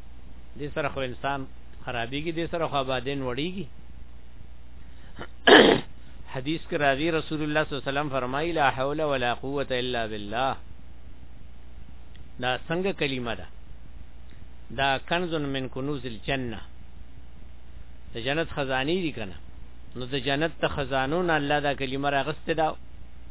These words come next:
دې امت ته ورکړې ده او هر امت ته ورکړې ده. دې وجه نه چې کله د یو انسان د یو شي نه ړخ شي، نو هغه له پکار دي چې دا ووایي چې «ما شاء الله، تبارک الله،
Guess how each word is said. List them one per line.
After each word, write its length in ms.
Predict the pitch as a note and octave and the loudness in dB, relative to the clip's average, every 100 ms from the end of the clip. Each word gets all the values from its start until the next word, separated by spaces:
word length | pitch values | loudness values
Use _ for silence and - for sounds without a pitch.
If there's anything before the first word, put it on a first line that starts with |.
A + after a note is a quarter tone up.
| - - - A2 | -8 -8 -6 -2
دې 100 | D3+ | 0
امت 260 | D3+ C#3 C#3 - | 2 2 0 2
ته 80 | C3 | 2
ورکړې 440 | B2 A2+ B2 A2+ | 2 -2 -4 -4
ده 100 | F#2+ - - - - - - - - - - | -6 -6 -8 -8 -8 -6 -6 -6 -6 -6 -2
او 100 | C3+ C#3 | 2 4
هر 180 | D3 G3 | 4 4
امت 260 | F#3 E3 - | 2 0 2
ته 80 | D3+ | 2
ورکړې 420 | C3 B2 B2 G#2 F#2+ | 2 0 -4 -6 -6
ده. 80 | - - - - - - - - - - - - - | -6 -6 -6 -6 -8 -8 -6 -6 -6 -6 -6 -6 -2
دې 100 | D#3+ | 2
وجه 220 | F3 D#3+ | 4 4
نه 100 | D3+ | 2
چې 100 | B2+ C3+ | 0 0
کله 160 | E3+ E3+ | 0 2
د 60 | D#3+ | 4
یو 180 | D3 | 4
انسان 440 | C3+ C3+ - D3+ E3 E3 | 4 0 0 2 2 2
د 60 | |
یو 200 | C#3+ C3 B2+ | 2 2 0
شي 160 | - | 0
نه 140 | D#3 C#3 B2 | 0 0 0
ړخ 160 | C3 D#3 | 0 0
شي، 220 | E3 - F#2 - - - - - - - | -2 -4 -6 -6 -8 -8 -8 -8 -8 -4
نو 40 | B2+ | -2
هغه 140 | C3 D#3+ | 0 2
له 120 | D#3+ | 2
پکار 380 | D3+ B2+ D#3 D#3 | 0 2 4 4
دي 120 | C#3+ | 0
چې 100 | B2+ B2 | -4 0
دا 120 | C#3+ | 2
ووایي 200 | D3 C3+ | 2 0
چې 60 | C3 C3 | -2 -2
«ما 80 | B2+ | -2
شاء 320 | - B2+ B2 | 0 0 0
الله، 380 | B2+ B2+ B2 A#2 - - - - - - - - - - - - - - - - - - - - - - - | -2 0 0 -2 -4 -8 -8 -8 -8 -8 -8 -8 -8 -8 -8 -8 -8 -8 -8 -8 -8 -8 -8 -8 -8 -8 -4
تبارک 460 | C3 B2+ C3 C3 A2+ | 0 2 2 2 0
الله، 360 | B2+ B2+ B2+ | -2 0 0